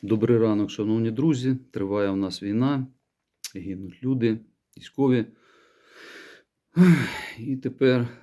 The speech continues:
вся Україна потрапила в так званий блекаут. Не тільки східні регіони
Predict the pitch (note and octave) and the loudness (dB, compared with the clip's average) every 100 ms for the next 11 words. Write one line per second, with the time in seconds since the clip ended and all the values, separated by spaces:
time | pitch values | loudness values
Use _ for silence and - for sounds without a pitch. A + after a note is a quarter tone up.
0 | - _ - F#2 - B2 A2 - A2+ B2+ | -20 _ -18 -12 -2 0 0 -2 0 2
1 | C#3 B2+ A#2 - _ _ - - G#2 A2 | 2 0 -2 -10 _ _ -12 -6 -6 -4
2 | F#2+ F2+ F2+ F2 G2 G2+ F#2 E2+ G2 A#2 | -6 -6 -8 -6 -2 -2 -2 -2 -4 0
3 | D#3 D3 C3+ _ _ _ _ _ _ _ | 0 0 -4 _ _ _ _ _ _ _
4 | _ - G#2+ - A#2 - - - - G2+ | _ -8 -6 -2 -4 -4 -8 -8 -6 -4
5 | F2+ F#2+ F2 - _ _ _ _ _ _ | -2 -4 -4 -10 _ _ _ _ _ _
6 | _ _ G2+ F#2+ G2+ G2 F#2 F2 | _ _ -6 -2 0 0 0 -2